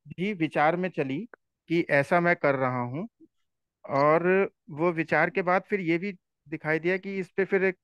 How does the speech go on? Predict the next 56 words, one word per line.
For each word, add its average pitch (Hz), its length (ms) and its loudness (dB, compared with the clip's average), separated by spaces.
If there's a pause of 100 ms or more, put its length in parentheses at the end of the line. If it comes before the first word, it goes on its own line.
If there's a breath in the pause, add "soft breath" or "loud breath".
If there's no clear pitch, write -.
(240)
ऐसा 147 260 0
भी 170 100 0
हो 160 120 0
रहा 156 100 4
है 175 60 2
कि 185 120 -8
मैं 185 140 -2
अप-, 175 120 -4 (100)
अपने 160 240 -4
अंदर 165 260 2
ही 190 80 0
ये 185 100 4
विचार 160 280 0
चल 147 160 -6
रहा 151 120 -4
है 180 60 -2
कि 190 140 -14 (100)
ये 175 60 2
वाला 165 240 0
चीज 170 260 -8
मैं 190 240 -4
सामने 151 380 0
रखूंगा, 139 360 -2
मतलब 120 180 -2
आपके 135 340 4
सामने 135 360 -2
ये 143 80 0
बात 123 260 0
को 151 60 -2
रखूंगा, 165 480 -4 (640)
और 139 180 4
वो 151 200 0
बात 143 340 2
में 190 80 -4
फिर 190 140 -2
वो 196 200 -4 (140)
एक 170 220 -10
जैसे 170 220 -2
observation 175 720 2
को 196 160 -4
शब्द 175 360 0
के 196 180 2
रूप 180 280 0
में 190 180 -4 (720)
कैसे 151 260 4
frame 185 360 0
करना 185 280 -2
है 220 60 0
वो 185 200 0
एक 185 160 0
चला। 131 180 -4
तो 147 120 -8
मतलब 180 260 0
वो 190 120 2
चीज 202 260 -4
एक, 196 120 -2